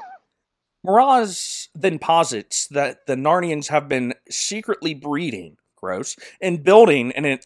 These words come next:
army just waiting to strike at the Telmarines. Then the lying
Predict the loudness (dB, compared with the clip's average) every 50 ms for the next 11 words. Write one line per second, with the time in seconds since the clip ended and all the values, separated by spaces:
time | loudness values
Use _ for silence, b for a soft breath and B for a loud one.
0 | -2 4 4 6 6 4 2 -4 -8 -10 -10 -10 -8 -6 -2 -2 0 0 2 0
1 | 0 0 0 -2 -2 -2 -4 -6 -2 4 8 8 8 8 8 4 -2 -6 -6 -8
2 | -8 -4 -2 0 0 0 -2 -2 -4 -4 -4 -6 -6 -12 -16 -10 -8 -6 -6 -6
3 | -8 -12 _ _ _ _ _ _ _ _ _ _ _ _ _ _ _ _ _ _
4 | -20 -6 0 2 4 4 4 4 4 2 4 4 4 4 4 6 4 4 4 2
5 | -2 -2 -2 -4